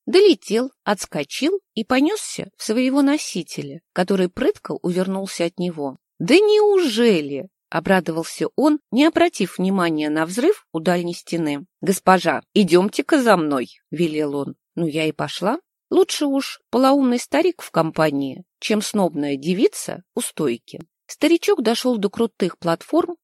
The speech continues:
на которую мне и было предложено встать. Пришлось это сделать, так как самокат я не взяла,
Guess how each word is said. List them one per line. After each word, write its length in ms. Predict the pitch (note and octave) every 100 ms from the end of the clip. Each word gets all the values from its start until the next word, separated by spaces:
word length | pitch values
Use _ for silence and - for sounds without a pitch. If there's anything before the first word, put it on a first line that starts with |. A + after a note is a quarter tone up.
| -
на 120 | G3+
которую 440 | A#3 B3+ D4 C#4+
мне 240 | C#4+ F#4 D4+
и 40 |
было 260 | F#3+ D#4 D4+
предложено 600 | - C#3+ E3+ G#3 E3+ D3
встать. 520 | - - D3 - - _ _
Пришлось 460 | B3 D4 G#4+ G#4+
это 180 | D4+ -
сделать, 560 | G3+ D#3 E3+ D3+ - _ _
так 160 | F#3+
как 180 | - F3+
самокат 680 | - F#3 G3+ A3 F#4 A4 - -
я 160 | B3+
не 140 | A4+ E4+
взяла, 480 | E3+ D#3+ D3+ D3+